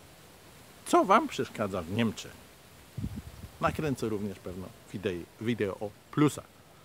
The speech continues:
Także tym optymistycznym akcentem żegnam was. Na razie jeszcze z ładnego, słonecznego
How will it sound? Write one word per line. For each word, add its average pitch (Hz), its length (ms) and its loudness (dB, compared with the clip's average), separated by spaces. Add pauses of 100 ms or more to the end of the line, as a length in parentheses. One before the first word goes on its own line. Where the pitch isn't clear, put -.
(400)
Także - 420 0 (460)
tym 175 160 0
optymistycznym 180 680 2
akcentem 135 460 -2
żegnam 113 400 2
was. 110 300 -4 (1040)
Na 165 160 4
razie 165 260 6
jeszcze 113 340 -2
z 87 80 -10
ładnego, 120 580 -4
słonecznego 110 760 -4